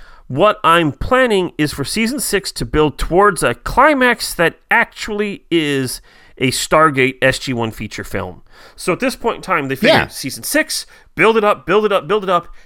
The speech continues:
Speaker 1: and then season, well, season six would be the end, and then
Speaker 2: Yep.
Speaker 1: crash into a movie, uh, for that, and, uh, we'll have Anubis be the big bad for the movie. That's
Speaker 2: Yeah.
Speaker 1: what was the original plan.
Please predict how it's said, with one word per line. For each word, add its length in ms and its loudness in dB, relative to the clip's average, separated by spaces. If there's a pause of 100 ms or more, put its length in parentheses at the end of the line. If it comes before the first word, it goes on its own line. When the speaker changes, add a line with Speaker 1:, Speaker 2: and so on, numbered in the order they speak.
Speaker 1:
and 160 -2
then 140 0
season, 640 -4
well, 180 -2
season 260 -8
six 200 -2
would 80 -8
be 80 -6
the 160 -8
end, 320 0 (300)
and 140 0
then 300 0
Speaker 2:
Yep. 360 0
Speaker 1:
crash 420 0
into 500 -2 (240)
a 120 4
movie, 520 2 (260)
uh, 360 2
for 260 2
that, 300 2
and, 420 -2
uh, 300 -4 (640)
we'll 180 -8
have 380 0
Anubis 460 -4
be 140 -8
the 120 -12
big 280 -4
bad 320 0
for 320 -2
the 80 -4
movie. 360 -2 (340)
That's 360 0
Speaker 2:
Yeah. 140 4
Speaker 1:
what 300 -2
was 320 0
the 160 -6
original 340 -2
plan. 400 -4